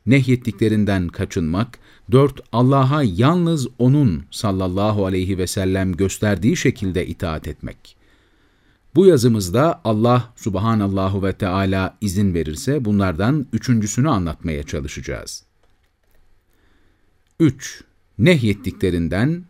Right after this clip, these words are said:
kaçınmak. Ona sallallahu aleyhi ve sellem imanımızın gereği ve üzerimizdeki haklarından biri de bizi nehyettiği hususlardan kaçınmaktır. Onun nehileri, yasakları,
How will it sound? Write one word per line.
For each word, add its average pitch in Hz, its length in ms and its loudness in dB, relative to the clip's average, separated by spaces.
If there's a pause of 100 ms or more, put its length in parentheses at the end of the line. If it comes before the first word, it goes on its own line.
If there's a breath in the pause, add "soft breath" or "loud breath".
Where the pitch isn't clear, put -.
kaçınmak. - 800 -6 (1500)
Ona 165 500 2
sallallahu 104 800 0
aleyhi 82 360 -4
ve 80 80 -4
sellem 82 640 -4
imanımızın 117 920 4
gereği 104 520 2
ve 156 240 4 (100)
üzerimizdeki 110 720 2
haklarından 101 800 0
biri 98 240 2
de 127 240 0 (420 soft breath)
bizi 160 280 2
nehyettiği 170 480 0
hususlardan 156 680 -2
kaçınmaktır. 127 880 -4 (800)
Onun 151 420 4
nehileri, 117 680 4
yasakları, 101 800 0